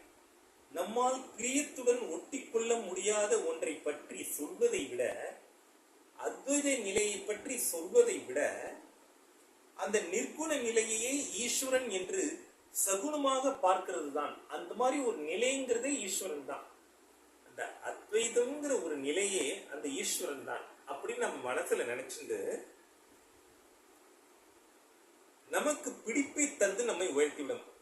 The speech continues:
அப்படி அந்த ஈஸ்வரன் நாம நம்ம நினைக்க, நினைக்க, நினைக்க, நினைக்க அந்த அத்வைத நிலை,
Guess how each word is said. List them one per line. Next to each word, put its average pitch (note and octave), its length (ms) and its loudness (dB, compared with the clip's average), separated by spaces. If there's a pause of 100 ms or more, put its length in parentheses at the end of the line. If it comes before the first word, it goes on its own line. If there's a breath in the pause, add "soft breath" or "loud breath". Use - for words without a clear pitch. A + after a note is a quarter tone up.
(160)
அப்படி G3 240 -2
அந்த F3+ 180 0
ஈஸ்வரன் C#4 500 -4
நாம G#3+ 220 0
நம்ம C#3 220 -4
நினைக்க, C#3+ 460 -2
நினைக்க, D3 400 -2
நினைக்க, D3 380 -4
நினைக்க C3+ 540 -6 (460)
அந்த C#3 320 -2
அத்வைத - 640 -2
நிலை, D3 400 -4